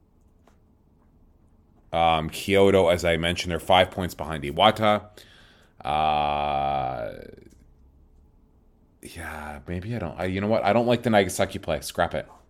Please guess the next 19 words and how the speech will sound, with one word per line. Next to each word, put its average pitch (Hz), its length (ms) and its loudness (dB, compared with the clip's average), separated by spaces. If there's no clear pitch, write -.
Fuck 87 200 -2
it. - 120 -10
I 82 100 -2
never 98 260 0
had 98 160 6
it. 101 160 4
I 85 60 0
don't 80 140 -2
like 80 180 -4
it. 69 160 -6
But 98 120 2
we 95 200 0
are 120 400 12
going 107 360 4
to 98 160 -4
take 95 340 -4
Kyoto 98 880 4
money 92 460 2
line. 73 560 -4